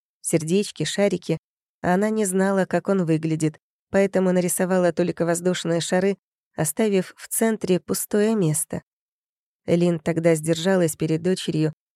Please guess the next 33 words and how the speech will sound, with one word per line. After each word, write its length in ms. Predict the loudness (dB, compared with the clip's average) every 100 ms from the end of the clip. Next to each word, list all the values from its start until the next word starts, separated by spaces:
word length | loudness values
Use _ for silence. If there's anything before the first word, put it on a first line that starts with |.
| -4
не 140 | -4
показав 560 | -2 -2 0 0 0 -2
ей, 320 | 2 2 2 _ _ -2
как 200 | -2 2
у 40 |
нее 300 | 0 2 2
от 140 | 2
этого 400 | 0 0 0 2
все 300 | 0 0 0 2
внутри 460 | 2 0 0 0
сжалось. 680 | 0 -2 0 0 0 -4 -6 _ _ _ _ _ -6
Она 240 | 0 0
взяла 300 | 0 0 0
себя 300 | -2 0 0
в 60 | 2
руки, 320 | 0 -2 -12 _ _ _
села 360 | -4 0 4 4
за 140 | 2
стол, 380 | 0 0 -2 -2 _ _ _
нарисовала 640 | -2 0 2 0 2 2 2
на 160 | 2
листе 480 | 2 0 2 0 2
Элиаса 640 | 0 2 2 0 0 -2 -4 _ _ _
и 100 | -4
протянула 640 | -2 -4 0 0 2 2
дочери. 520 | 2 0 0 -6 -8 -10 _ _ _ _ _ _ _ _
«Это 260 | -4 -2 -2
папа. 400 | -2 -2 -4 -10 _ _ _ _
Ты 120 | 0
на 100 | 2
него 260 | 2 2 2
очень 280 | 0 0 -4
похожа», — 540 | -4 -4 -2 -2 -4